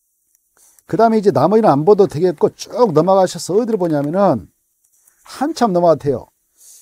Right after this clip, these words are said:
이백십구 페이지 넘어가시고 이백십구 페이지 봐보세요. 이백십구 페이지 하나 하고 갑시다.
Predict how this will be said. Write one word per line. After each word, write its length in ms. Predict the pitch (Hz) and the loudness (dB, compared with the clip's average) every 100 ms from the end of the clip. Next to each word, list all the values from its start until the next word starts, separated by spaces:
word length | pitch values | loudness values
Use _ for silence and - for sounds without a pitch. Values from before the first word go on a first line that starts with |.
| _ - | _ -4
이백십구 640 | 208 240 214 - - 220 - | 0 4 2 0 -10 -10 0
페이지 600 | 196 170 139 135 208 311 - _ _ _ _ | 0 0 -2 0 0 0 -10 _ _ _ _
넘어가시고 920 | 143 196 196 180 156 175 120 113 85 _ _ _ _ _ - - - | -4 0 0 -2 -4 -4 0 -2 -4 _ _ _ _ _ -20 -20 -2
이백십구 580 | 214 247 208 - - 262 | 0 4 4 4 -6 -2
페이지 180 | 220 | 0
봐보세요. 420 | 170 139 120 117 - | 2 0 -2 -14 -12
이백십구 540 | 175 214 208 - - 208 | -6 2 2 0 -10 -6
페이지 180 | 208 | -4
하나 260 | 170 202 156 | -4 -2 -2
하고 280 | 147 208 190 | -4 -6 -6
갑시다. 400 | 107 - - | -8 -14 -20